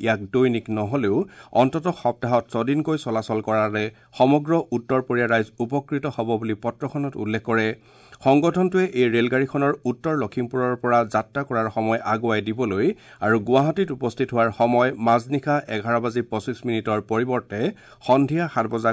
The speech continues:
কৰিবলৈকেও এন এফ ৰেলৱে কৰ্তৃপক্ষক আহ্বান জনায়। ডিব্ৰুগড় জিলাত ৰাষ্ট্ৰীয় খাদ্য সুৰক্ষা আইনৰ অধীনত সকলো হিতাধিকাৰীৰ মাজত জুন, জুলাই আৰু আগষ্ট মাহৰ আবণ্টিত চাউল বিতৰণ প্ৰক্ৰিয়া অব্যাহত আছে। ডিব্ৰুগড়ৰ ৰাজহুৱা বিতৰণ আৰু গ্ৰাহক পৰিক্ৰমা বিভাগৰ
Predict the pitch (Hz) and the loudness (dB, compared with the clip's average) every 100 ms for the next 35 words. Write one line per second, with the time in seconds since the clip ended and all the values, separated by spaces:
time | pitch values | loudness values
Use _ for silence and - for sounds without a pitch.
0 | 110 117 127 143 143 147 151 - 107 113 | 2 2 4 2 0 0 -2 -2 -2 -2
1 | 104 117 120 135 147 147 104 110 113 - | -2 -2 0 0 -2 -4 -8 -6 -6 -4
2 | 117 113 110 110 107 110 110 110 113 _ | -2 0 0 -2 -2 0 2 0 -4 _
3 | _ _ _ _ - 113 147 143 202 214 | _ _ _ _ -12 4 4 6 2 4
4 | 220 185 196 147 117 113 - 160 180 139 | 2 2 2 2 2 0 -2 -4 -2 -2
5 | 104 123 151 143 143 143 135 113 117 113 | -2 -2 0 -2 0 -2 0 0 0 0
6 | 120 113 135 151 151 113 110 117 117 117 | 0 -2 -2 -2 -4 -4 -2 -2 -4 -4
7 | 113 113 107 110 104 107 101 117 139 165 | -4 -4 -2 -2 -2 -2 -4 -4 -2 -2
8 | 135 113 110 - 110 107 101 107 - 113 | -2 -2 -2 -2 0 0 0 -6 -6 -4
9 | 110 110 101 101 123 131 143 147 - 123 | 0 0 0 -2 -2 -4 -6 -6 -4 -4
10 | 104 107 107 104 104 127 - 151 151 117 | -2 -4 -4 -6 -6 -8 -4 -4 -2 -4
11 | 101 107 104 104 - 110 107 - - - | -4 -2 0 -2 0 -2 -2 -8 -20 -20
12 | - 110 131 135 160 180 190 190 131 127 | -16 0 2 4 4 4 4 4 2 2
13 | 123 127 120 113 117 127 110 113 113 101 | 2 2 2 0 2 0 0 0 0 2
14 | 113 113 147 123 113 123 117 110 104 107 | 0 0 -4 -4 -4 -2 -2 -2 -2 -4
15 | 110 | -2